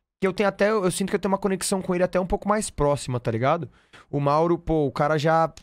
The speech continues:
pô, o cara mudou minha vida, assim, praticamente. As letras dele é coisa de, tipo assim, abrir os olhos pra realidade mesmo, tá ligado? Pô, deixa eu até botar aqui, "Sereia", como é que é?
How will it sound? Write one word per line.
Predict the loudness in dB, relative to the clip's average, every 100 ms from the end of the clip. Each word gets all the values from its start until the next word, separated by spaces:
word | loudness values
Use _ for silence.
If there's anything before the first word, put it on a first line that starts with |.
| -18 -2
pô, | 0 0
o | 0
cara | 0 0
mudou | 0 0
minha | 0
vida, | -2 -2 -2
assim, | -2 -4
praticamente. | -4 -4 -2 0 0 0 -2 -6 -12 _
As | -4 0
letras | 0 0 -2 0
dele | -2 0 0 -2
é |
coisa | -2 -2 0 0
de, | 0 0 0 -2 -6 _ _ _ _ _ _ _ -4
tipo | 0
assim, | 2
abrir | 2 2
os | 2 4
olhos | 2 2
pra | 0 0
realidade | 2 0 0 0 0
mesmo, | 0 0 0
tá | -2
ligado? | 0 0 0 -4 -4
Pô, | 0
deixa | 0 -2
eu |
até | -2 -4
botar | -4 -4
aqui, | -6 -8
"Sereia", | -8 -6 -2 -2 0 0 0 0 0 0 -2
como | -2 -2
é |
que | -2
é? | -2